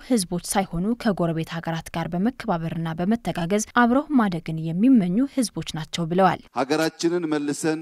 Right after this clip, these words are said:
Speaker 2: መትከል፣ ሰላማችንን ማረጋገጥ፣ አንድነታችንን ማጠናከር፣ በብሔሮች መካከል ሊፈጠር የሚገባውን መከባበርና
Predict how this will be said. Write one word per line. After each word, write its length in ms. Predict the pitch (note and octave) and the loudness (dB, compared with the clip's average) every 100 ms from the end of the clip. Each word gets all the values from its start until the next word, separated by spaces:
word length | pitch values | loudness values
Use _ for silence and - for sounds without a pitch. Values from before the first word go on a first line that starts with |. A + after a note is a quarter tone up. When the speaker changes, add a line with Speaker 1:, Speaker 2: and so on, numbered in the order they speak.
| C#3+ | -8
Speaker 2:
መትከል፣ 500 | A#2 C#3 - E3 D#3+ E3 - _ _ | -8 -8 -4 -2 -2 -2 -10 _ _
ሰላማችንን 760 | C#3 C#3+ D#3 D#3+ - E3+ E3 E3 | 0 0 0 -2 -2 -2 0 -2
ማረጋገጥ፣ 760 | C#3+ C3+ C3 D#3 D3+ D3 D#3 - _ _ _ _ - | 0 0 0 0 0 -2 -4 -6 _ _ _ _ -2
አንድነታችንን 920 | C#3+ D3+ D#3 D#3+ D#3 D#3 E3+ E3+ D#3+ | 0 0 0 0 0 0 0 0 0
ማጠናከር፣ 760 | C#3+ C#3+ - D#3+ D3+ E3 E3 E3 _ _ _ _ | -4 -4 -2 0 0 -2 -4 -4 _ _ _ _
በብሔሮች 440 | C3+ C#3 D#3+ E3+ D#3+ | 0 0 2 0 -2
መካከል 580 | E3 E3 E3 - F3+ F3 F3 - - | -4 -2 -4 -2 -2 -2 -8 -16 -4
ሊፈጠር 500 | C#3+ D3+ F#3 F3+ G3+ | -4 0 -2 -2 -2
የሚገባውን 840 | F#3 F3+ D#3 F3+ D3 E3+ E3+ F3+ F3+ _ _ _ A2 | 0 -2 0 -2 0 0 0 -2 -10 _ _ _ -2
መከባበርና 760 | D3+ - F3+ F3 F3+ F3+ F3+ | -2 0 0 2 2 -2 -2